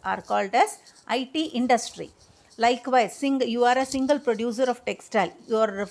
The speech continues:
uh, your company is called as a firm. The whole in the, the whole, uh, the more number of people together where they produce textile commodities, it is called as textile industry.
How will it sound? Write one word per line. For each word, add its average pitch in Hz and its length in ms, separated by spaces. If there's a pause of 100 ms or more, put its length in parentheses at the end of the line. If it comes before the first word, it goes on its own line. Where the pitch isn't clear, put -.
uh, 202 320
your 208 220
company 254 380
is 247 100
called 220 260
as 220 100
a 208 80
firm. 208 360 (680)
The 214 140
whole 311 380 (200)
in 247 100
the, 220 380
the 202 120
whole, 262 420
uh, 202 100
the 202 120
more 233 240
number 269 260
of 277 140
people 247 320
together 233 600 (260)
where 233 280
they 233 140
produce 233 560 (120)
textile 254 420
commodities, 220 720
it 214 140
is 220 120
called 233 280
as 285 160
textile 269 520
industry. 247 600